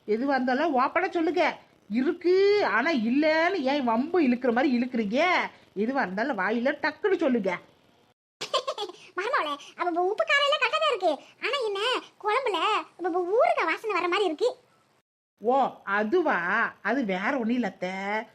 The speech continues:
Speaker 1: இந்தா, இப்ப பூண்டு கிலோ அறுநூறு ரூபாய் விக்குதாம்.
Speaker 2: அதுக்கு?
Speaker 1: அறுநூறு ரூபாய் குத்து பூண்டை வாங்கி குழம்புல போடுறதுக்கு ஆகும் இல்லையா, நம்ம கம்பெனிக்கு கட்டுப்படியாகாது. அதனால தே, பூண்டு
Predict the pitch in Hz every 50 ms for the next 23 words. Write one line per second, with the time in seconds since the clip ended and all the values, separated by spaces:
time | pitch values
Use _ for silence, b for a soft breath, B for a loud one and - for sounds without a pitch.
0 | b b b _ 214 226 233 254 262 285 294 311 311 302 B B B B - 202
1 | 214 202 - - 311 339 339 302 262 262 262 294 320 320 285 - - 269 269 269
2 | 311 311 311 320 294 240 208 214 247 294 320 311 269 226 311 320 285 247 - 277
3 | 240 262 226 185 - - _ _ _ _ _ _ _ _ _ _ _ _ _ -
4 | 320 330 339 427 - - 554 622 740 784 - _ _ _ _ _ _ _ _ _
5 | _ _ _ _ _ _ _ - 202 208 226 254 262 254 254 220 208 220 - -
6 | - 262 - 262 285 285 - 262 285 285 247 233 226 240 277 294 320 294 247 -
7 | 269 269 294 302 294 277 285 277 285 285 285 285 277 269 262 262 277 277 277 277
8 | 311 349 359 330 233 B B B B B - 240 247 254 254 - 233 233 226 320
9 | 311 302 - 381 349 302 277 277 339 359 359 359 349 349 349 339 349 349 339 311
10 | 269 202 B B B B B B - 180 202 208 208 190 185 180 185 - 294 262
11 | 214 - - _ _ _ - 294 320 330 294 294